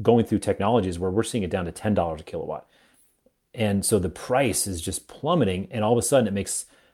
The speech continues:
economic sense for a consumer, for a business, for a campus, for a neighborhood, for a police station to put up their own solar panels and their own batteries and generate most of their electricity. And when that happens, the tipping point takes you from a world where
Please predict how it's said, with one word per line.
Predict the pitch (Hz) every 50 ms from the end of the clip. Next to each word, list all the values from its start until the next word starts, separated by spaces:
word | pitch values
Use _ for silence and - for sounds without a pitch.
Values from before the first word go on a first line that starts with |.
| _ _ _ _ _ _ _ _ _ _ _ _ _ _ _ _
economic | - 131 131 - 143 135 127 120 110 -
sense | - 104 95 95 -
for | - - 92 87
a | 85
consumer, | 82 - 87 - - - 135 127 123 120 113
for | 113 - 92
a | 85
business, | 80 80 117 117 104 120 113 107 - - - - _ _ _ _ _ _ _
for | - -
a | 80
campus, | - - - 131 131 117 104 123 113 113 -
for | - - 90
a | 82
neighborhood, | 87 98 120 123 120 117 107 107 110 104 101
for | - 101 87 78 76
a | 71 - _ _ _ _ _ _ _ _
police | - - 123 135 123 -
station | - 117 107 101 - - 107 98 - - _ _ _ _ _
to | - -
put | - - 123 110
up | 107 104 -
their | - 104
own | 104 120 127
solar | 117 - 113 107 101
panels | 95 98 98 98 98 98 85
and | 92 87
their | 85 92
own | 110 110
batteries | 95 95 95 90 87 87 90 90 82 87
and | 87 85
generate | 92 92 90 87 87 92
most | 95 98 95 90 -
of | 90
their | 82
electricity. | 82 82 80 - - 73 - - - - - _ _ _ _ _ _ _ _ _ _ _ _ _ -
And | 104 101 92 92 92 - - _ _ _
when | 170 123 104
that | 98 90
happens, | - - 202 233 - 98 87 87 85
the | 92
tipping | - - - - 113
point | - - 107 95 95 - _ _ _ _ _ _ -
takes | - 151 147 -
you | 143 123
from | - - 113
a | 104 95
world | 95 107 127 135 127 107 98 92
where | 98 92 92 87 -